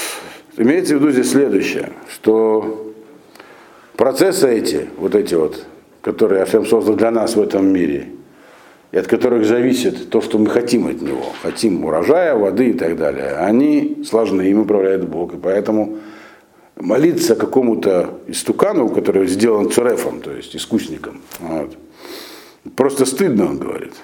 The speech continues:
Вот. Это же вещь неодушевлённая, просто болванка. Чё толку просить у него, чтобы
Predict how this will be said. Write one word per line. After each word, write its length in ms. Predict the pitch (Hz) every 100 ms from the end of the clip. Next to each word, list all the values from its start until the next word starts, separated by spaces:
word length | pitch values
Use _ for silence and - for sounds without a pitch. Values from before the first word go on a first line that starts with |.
| - -
Вот. 460 | 95 92 82 76 - - - _ -
Это 300 | 98 104 113
же 120 | 113 113 110 107 107
вещь 260 | 113 135 -
неодушевлённая, 680 | 107 107 120 131 180 113
просто 280 | - 110 -
болванка. 580 | 107 120 117 90 - - - - _ _ _ - - - - -
Чё 120 | 120
толку 460 | - 127 90 - - - - - -
просить 400 | 87 85 117 95
у 40 |
него, 260 | 92 113 143
чтобы 460 | - 98 90 90